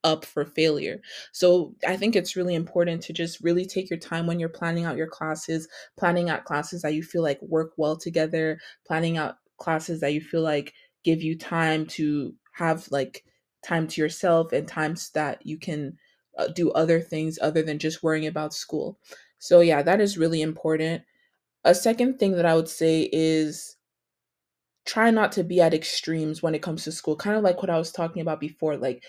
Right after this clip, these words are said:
school shouldn't be your whole life, but then you shouldn't just be,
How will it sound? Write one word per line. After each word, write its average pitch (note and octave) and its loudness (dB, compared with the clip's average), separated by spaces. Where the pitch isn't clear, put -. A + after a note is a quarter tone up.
school A#3+ 2
shouldn't G3 0
be F#3+ -4
your D#3+ 6
whole F3+ 4
life, F#3+ 2
but F#3 0
then D3 2
you D#3 2
shouldn't E3+ -2
just D#3+ 4
be, C#3 -6